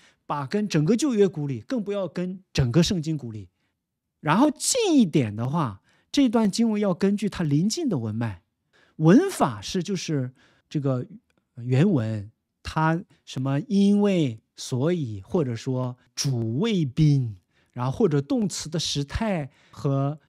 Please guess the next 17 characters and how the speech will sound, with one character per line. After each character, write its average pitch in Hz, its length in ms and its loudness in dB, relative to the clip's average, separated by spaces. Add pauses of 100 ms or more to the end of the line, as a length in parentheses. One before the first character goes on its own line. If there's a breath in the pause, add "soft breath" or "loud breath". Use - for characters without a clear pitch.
(240)
什 - 140 -8
么 135 80 0
宾 190 360 2
语， 117 520 -6 (240)
或 185 220 -2
者 135 100 -2
说 135 460 -6
复 - 300 -2
数 180 200 -2
单 196 300 -4
数、 180 400 -6 (220 soft breath)
主 139 200 -4
动 214 240 -2
被 240 240 -2
动 185 420 -2
等 123 200 -6
等， 117 220 -6